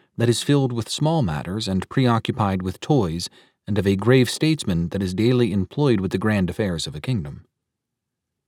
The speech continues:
Three, we can never suffer as Christians until our wills are subjected to the will of God.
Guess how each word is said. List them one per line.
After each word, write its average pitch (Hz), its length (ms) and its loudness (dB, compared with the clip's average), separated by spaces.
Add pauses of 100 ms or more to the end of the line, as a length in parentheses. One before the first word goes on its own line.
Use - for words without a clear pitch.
(640)
Three, 127 360 -2 (1040)
we 127 100 2
can 123 260 4
never 131 280 0
suffer 120 360 0
as 101 120 -2
Christians 85 680 -6
until 92 280 -4
our 113 240 0
wills 107 420 0
are 107 140 -6
subjected 98 540 -2
to 98 80 -4
the 92 100 -6
will 80 200 -6
of 78 100 -14
God. 104 380 -6